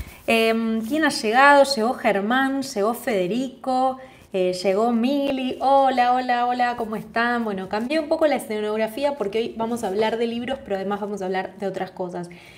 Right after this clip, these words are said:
Y fíjense que mi cabeza justo tapa el perchero, que igual no está feo, pero no lo prefiero, prefiero la biblioteca. Pero bueno, este, ojalá que les guste el, la transmisión que vamos a tener hoy.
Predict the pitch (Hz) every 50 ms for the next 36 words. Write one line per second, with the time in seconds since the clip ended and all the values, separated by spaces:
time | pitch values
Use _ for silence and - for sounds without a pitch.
0 | - - - - 196 247 254 294 285 269 262 277 277 277 262 247 - 226 214 233
1 | 269 285 277 277 - 240 233 247 285 302 - - - _ _ _ _ _ _ _
2 | - - _ _ - - 311 294 277 - - - 214 226 247 247 - 220 220 220
3 | 262 269 269 262 - 233 196 196 - 185 185 175 - - 240 208 190 190 208 233
4 | 233 - - - - - - - - 285 302 339 349 330 302 285 - - 302 285
5 | 294 - - 196 202 208 202 202 - 175 175 170 170 - - - - - - -
6 | - _ - 208 202 202 190 196 185 185 180 - 208 196 190 185 - 175 175 175
7 | - 190 190 190 190 185 185 185 180 175 180 180 185 190 190 190 190 - - -
8 | - - _ - - - 196 190 180 - - - - - - - - - - -
9 | - - - - - - 233 226 233 226 - - 247 220 220 214 - - - -
10 | - - - - - 247 240 262 269 285 311 320 339 311 285 240 269 277 277 -
11 | - - 285 277 277 269 214 202 196 196 196 196 196 196 - 202 196 208 214 214
12 | 214 233 240 247 247 254 247 - 202 202 202 208 208 208 202 190 190 185 185 185
13 | 196 214 240 285